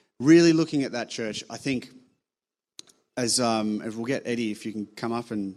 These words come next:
just play keyboards. What it is to be a fruitful Christian is ultimately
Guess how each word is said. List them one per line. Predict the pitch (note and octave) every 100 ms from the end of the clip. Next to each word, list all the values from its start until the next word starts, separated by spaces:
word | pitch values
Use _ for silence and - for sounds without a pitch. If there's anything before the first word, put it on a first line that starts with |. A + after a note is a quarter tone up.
| _ -
just | A2+ -
play | A#2
keyboards. | G#2+ A2 A2+ A2+ - - - - _ _ _ _ _ _ _ _ _
What | C#3 F3
it | E3
is | D#3+ D#3+
to | D3+
be | C#3
a | B2
fruitful | - C#3+ - A2+
Christian | C3 B2+ - G#2 G2+ -
is | A2+ G#2 -
ultimately | C#3+ D#3 D#3 D3 B2 A2+ G#2+ G#2+